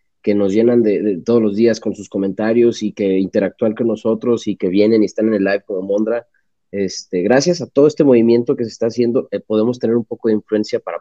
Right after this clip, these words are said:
poder traer a estas personas. Entonces, gracias, pueblo, porque de verdad, como les hemos contestado en Twitter,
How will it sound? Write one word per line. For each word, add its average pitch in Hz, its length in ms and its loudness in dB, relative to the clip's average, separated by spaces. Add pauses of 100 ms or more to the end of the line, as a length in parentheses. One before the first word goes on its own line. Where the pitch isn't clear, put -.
poder 98 240 -2
traer 98 260 -2
a 98 60 -2
estas - 180 -14
personas. - 560 -14 (420)
Entonces, 98 600 -2 (800)
gracias, 127 420 2
pueblo, 147 380 2
porque - 380 -6
de 87 200 -6
verdad, 98 440 0
como 95 240 -2
les 90 180 -4
hemos 113 160 -2
contestado 104 540 -4
en 104 80 -8
Twitter, 127 420 -4